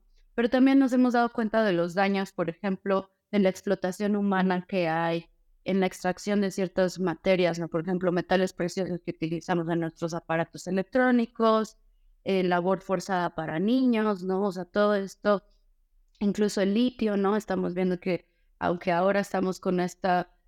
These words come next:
nuevo cambio de paradigma de las energías limpias y pensamos que justo los autos como el Tesla, ¿no? Que,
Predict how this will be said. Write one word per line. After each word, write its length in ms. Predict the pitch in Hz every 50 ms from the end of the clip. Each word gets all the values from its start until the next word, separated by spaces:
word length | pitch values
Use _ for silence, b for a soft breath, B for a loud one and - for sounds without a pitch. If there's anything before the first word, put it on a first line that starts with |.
| _ _
nuevo 380 | - 208 202 196 196 185 190 190
cambio 360 | - 202 196 190 190 185 185
de 80 | 185 175
paradigma 640 | - 190 180 180 185 190 208 208 190 190 180 180 175
de 260 | 175 170 170 170 165
las 220 | 175 175 175 165
energías 500 | 185 180 180 170 175 - - 196 190 185
limpias 480 | 202 214 214 196 - 190 185 180 175 -
y 60 | 175
pensamos 480 | - - 165 165 - 185 185 185 175 -
que 480 | - 185 175 170 165 165 165 165 - _ _ _ _ _ _ _
justo 640 | - 190 - - - - 180 175 170 170 165 165 165
los 260 | 151 160 170 165 - -
autos 560 | 180 185 185 185 180 - - 185 170 170 -
como 240 | - - 170 170 160
el 80 | 165
Tesla, 400 | - - 196 185 180 175 175 170
¿no? 200 | 175 170 180 175
Que, 360 | _ - 175 165 160 165 -